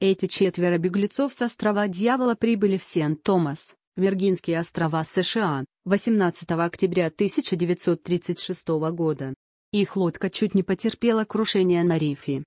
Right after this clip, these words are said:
и осуждённых сначала принимали как гостей и лечили от травм в муниципальной больнице. В бестселлере Анри Шарьера "Папион", тысяча девятьсот шестьдесят девять,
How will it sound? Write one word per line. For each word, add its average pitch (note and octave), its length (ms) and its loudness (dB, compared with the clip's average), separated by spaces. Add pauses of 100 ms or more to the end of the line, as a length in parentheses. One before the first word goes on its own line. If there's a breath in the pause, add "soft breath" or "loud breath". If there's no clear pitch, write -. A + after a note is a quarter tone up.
(160)
и G#3+ 80 2
осуждённых G3 640 2
сначала G3 480 0
принимали F3+ 560 2
как E3 220 -2
гостей F3 420 0
и - 20 4
лечили G3+ 360 0
от G3 160 -2
травм F3 380 0
в E3 100 0
муниципальной E3 760 2
больнице. D#3 640 -4 (640)
В F3 80 -6
бестселлере E3 680 0
Анри D#3+ 280 4
Шарьера F3 680 2
"Папион", D3+ 640 0 (180)
тысяча F3+ 420 0
девятьсот D#3+ 480 -2
шестьдесят F3 600 0
девять, G#3 500 0